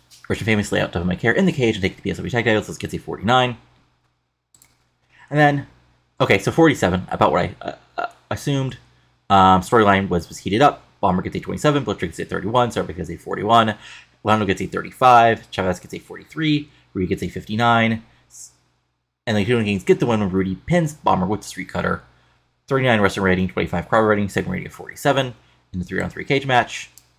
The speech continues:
Let's see here. Ooh, let me see here. Yeah, morale boost. Um, was there anything really hurt here? Um, no, not really. And let Kino King celebrate to a thirty-nine.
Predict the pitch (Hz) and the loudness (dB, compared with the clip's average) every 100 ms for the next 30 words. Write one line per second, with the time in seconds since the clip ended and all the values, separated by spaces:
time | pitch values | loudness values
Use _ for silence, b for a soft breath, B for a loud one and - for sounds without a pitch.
0 | _ _ _ - 92 - 92 82 87 - | _ _ _ -14 -12 -10 -12 -12 -10 -8
1 | - - - _ 165 - - 101 - - | -8 -8 -12 _ -4 -4 -6 -12 -10 -12
2 | 95 64 - _ _ _ _ _ _ _ | -12 -14 -18 _ _ _ _ _ _ _
3 | _ _ _ _ _ _ _ _ _ 107 | _ _ _ _ _ _ _ _ _ -8
4 | 92 98 117 113 123 113 - - _ - | -6 2 2 4 2 0 -6 -18 _ -4
5 | 95 107 110 110 110 110 110 107 104 _ | 0 2 2 0 0 0 -2 -4 -8 _
6 | _ _ _ _ _ _ _ _ _ _ | _ _ _ _ _ _ _ _ _ _
7 | _ _ _ _ 117 143 175 170 156 135 | _ _ _ _ -2 2 2 2 0 0
8 | 120 131 95 - 131 127 135 _ - 131 | 0 2 0 0 0 0 -6 _ 2 6
9 | 139 143 139 _ _ 165 170 - - 76 | 8 6 2 _ _ 0 0 0 -2 -2
10 | 117 - _ _ _ _ _ _ _ _ | -8 -12 _ _ _ _ _ _ _ _
11 | _ _ _ _ _ b b b _ 104 | _ _ _ _ _ b b b _ 0
12 | 104 98 95 92 _ - 92 - - 98 | 2 2 0 -6 _ -6 -6 -4 -4 -4
13 | 90 90 - 165 156 - - 92 87 120 | -2 -4 0 2 0 -2 -8 -6 -6 2
14 | 139 131 123 | 2 2 -2